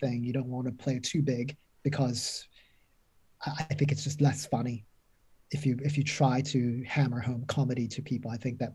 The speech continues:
more subtle comedy u-, usually lands better. Um, not to say that you don't hit it at all, just, um, not,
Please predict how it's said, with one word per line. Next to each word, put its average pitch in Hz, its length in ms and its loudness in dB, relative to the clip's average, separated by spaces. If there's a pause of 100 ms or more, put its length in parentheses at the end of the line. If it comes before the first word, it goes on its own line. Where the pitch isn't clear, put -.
more 127 180 2
subtle 135 360 0
comedy 123 400 -2
u-, 123 260 -2
usually 127 320 -2
lands 123 260 -2
better. 110 400 -4 (300)
Um, 120 220 0
not 143 140 6
to 147 60 2
say - 200 4
that 131 160 0
you 117 80 -2
don't 120 180 -2
hit 147 180 6
it 120 120 0
at 113 100 -4
all, 117 460 2 (220)
just, - 420 -4 (340)
um, 117 400 -2 (500)
not, 143 220 6